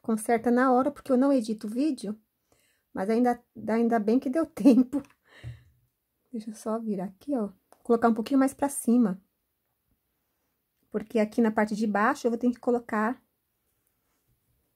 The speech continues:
esse negocinho aqui que a gente vai cortar ainda. Tá aqui, ó. Essa,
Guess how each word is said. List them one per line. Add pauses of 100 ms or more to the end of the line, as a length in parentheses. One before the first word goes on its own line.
(640)
esse (680)
negocinho
aqui
que
a
gente
vai
cortar
ainda. (1400)
Tá
aqui,
ó. (2750)
Essa,